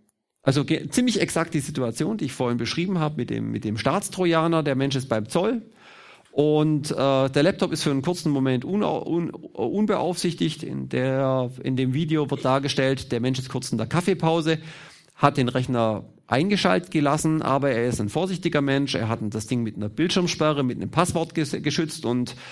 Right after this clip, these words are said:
der Rechner ist wahrscheinlich auch vers-, die Festplatte ist komplett verschlüsselt.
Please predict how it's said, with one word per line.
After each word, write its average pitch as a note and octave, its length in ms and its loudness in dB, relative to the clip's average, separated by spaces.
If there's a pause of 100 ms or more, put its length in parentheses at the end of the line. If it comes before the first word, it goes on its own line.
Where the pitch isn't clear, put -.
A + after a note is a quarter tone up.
(280)
der C3 100 8
Rechner C#3 280 2
ist C3+ 180 -2
wahrscheinlich C3 480 2
auch - 420 -4
vers-, - 300 -6
die G#2+ 80 0
Festplatte C3 460 0
ist - 120 -4
komplett A2+ 340 -2
verschlüsselt. F#3 580 0